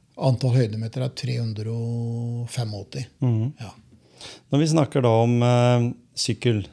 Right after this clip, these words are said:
Speaker 2: sånn helt mot slutten her, eh, en anbefalt, eh, god, heftig trasé, eh, på sykkel,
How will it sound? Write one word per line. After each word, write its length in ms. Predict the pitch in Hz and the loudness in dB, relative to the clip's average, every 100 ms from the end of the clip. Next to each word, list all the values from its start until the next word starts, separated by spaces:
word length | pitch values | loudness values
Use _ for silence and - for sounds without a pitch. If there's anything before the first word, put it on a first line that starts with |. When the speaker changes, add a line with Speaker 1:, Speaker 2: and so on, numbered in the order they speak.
| _ | _
Speaker 2:
sånn 320 | - 120 113 117 | -4 -2 0 -2
helt 480 | 104 113 104 - | -2 -2 -4 -6
mot 160 | 123 113 | -4 -4
slutten 380 | - 104 - 110 | -4 -8 -4 0
her, 280 | 110 107 113 | 2 0 -4
eh, 460 | 120 117 117 113 110 - - - - | -2 0 2 2 0 -4 -20 -16 -2
en 120 | 143 | 0
anbefalt, 1000 | - 104 101 98 113 110 139 147 - - | 0 -2 -2 0 -2 2 2 2 -4 -4
eh, 420 | 139 139 135 135 123 113 | 2 4 4 4 2 -2
god, 460 | 113 117 131 139 127 | -4 -2 0 0 2
heftig 460 | 143 - - 110 | 0 -2 -8 -6
trasé, 400 | 98 127 120 117 | -2 -2 0 2
eh, 1040 | 123 127 120 120 117 117 113 113 113 110 107 101 - | 2 2 0 0 0 0 0 -2 -2 -4 -6 -10 -4
på 100 | 131 | -4
sykkel, 460 | 113 104 120 120 | -2 -2 0 0